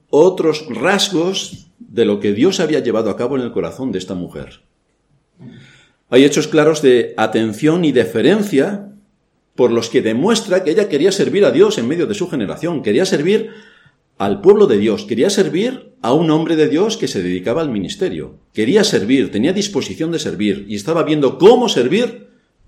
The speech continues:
en ese contexto. Y lo primero que hace es poner en conocimiento de su marido la carga que tenía por su situación, por la situación de Eliseo.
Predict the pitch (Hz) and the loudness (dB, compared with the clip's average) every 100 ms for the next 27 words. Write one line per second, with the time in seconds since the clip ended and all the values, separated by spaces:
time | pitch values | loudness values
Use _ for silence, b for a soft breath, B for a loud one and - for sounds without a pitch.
0 | - 113 135 131 98 80 73 76 69 _ | -8 -4 -4 -4 -6 -6 -10 -16 -20 _
1 | _ _ _ _ b b b b - 107 | _ _ _ _ b b b b -2 0
2 | 101 101 117 127 160 185 156 196 208 - | 0 2 2 2 2 0 -2 -2 -8 -20
3 | _ _ _ _ _ _ 117 - 127 131 | _ _ _ _ _ _ -8 -4 0 0
4 | 135 131 127 127 117 110 92 90 160 123 | 0 -2 -4 -4 -4 -4 -4 -4 -4 -2
5 | 156 131 143 - B B B 131 131 123 | -2 -4 -6 -10 B B B 4 6 6
6 | - 214 233 240 170 147 160 123 98 98 | 4 6 6 6 4 0 0 -2 -2 -2
7 | 135 143 110 95 139 135 120 82 98 78 | -2 -4 -6 -6 -8 -8 -10 -10 -10 -10
8 | 65 - _ _ _ _ _ _ _ _ | -14 -20 _ _ _ _ _ _ _ _
9 | _ - 92 87 - 80 107 95 78 76 | _ -6 -6 -6 -10 -10 -6 -6 -8 -12
10 | 65 | -16